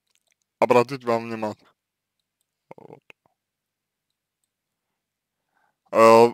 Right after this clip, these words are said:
за счёт, э, чего вы очаровываетесь конкретно? Потому что очарование не происходит на ровном месте.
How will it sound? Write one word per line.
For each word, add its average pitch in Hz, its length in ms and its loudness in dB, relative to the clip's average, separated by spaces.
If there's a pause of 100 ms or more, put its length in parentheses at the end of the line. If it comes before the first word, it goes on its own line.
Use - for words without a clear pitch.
(120)
за 120 280 2
счёт, 131 340 -6 (100)
э, 113 600 -6
чего 135 440 -6
вы 131 320 -2 (120)
очаровываетесь 110 880 -8
конкретно? 110 800 -8 (3750)
Потому 104 300 -12
что 101 160 -8
очарование 117 500 -6
не 107 140 -12
происходит 110 600 -12
на 107 300 -8
ровном 113 300 -12
месте. 101 300 -20